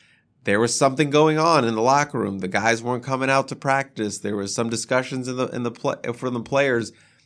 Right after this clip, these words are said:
uh, in the locker room before practice, like, "Hey, should we play this game?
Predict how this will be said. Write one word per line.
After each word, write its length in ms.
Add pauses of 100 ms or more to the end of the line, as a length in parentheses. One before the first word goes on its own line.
(380)
uh, 500
in 160
the 60
locker 340
room 100
before 240
practice, 460
like, 180
"Hey, 220
should 220
we 120
play 280
this 200
game? 500